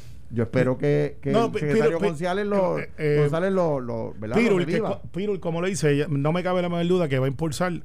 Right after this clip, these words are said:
Speaker 2: Tuvimos una entrevista con él extensa y se ve que está ahí. Va a haber otros issues que tiene que manejar con la leche, el precio de la leche, que va a subir. Se lo estoy diciendo hoy. Hay unas vistas que no tiene que ver nada con el secretario, tiene que ver con la regulación.
Speaker 1: ¿Ustedes van a subir el precio de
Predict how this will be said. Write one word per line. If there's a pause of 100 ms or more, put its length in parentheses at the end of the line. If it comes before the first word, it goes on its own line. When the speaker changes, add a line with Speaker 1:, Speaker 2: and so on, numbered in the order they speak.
Speaker 2:
Tuvimos
una
entrevista
con
él
extensa (460)
y
se
ve
que
está
ahí.
Va
a
haber
otros
issues
que
tiene
que
manejar
con
la
leche,
el
precio
de
la
leche, (260)
que
va
a
subir. (440)
Se
lo
estoy
diciendo
hoy. (380)
Hay
unas
vistas
que
no
tiene
que
ver
nada
con
el
secretario,
tiene
que
ver
con
la
regulación.
Speaker 1:
¿Ustedes
van
a
subir
el
precio
de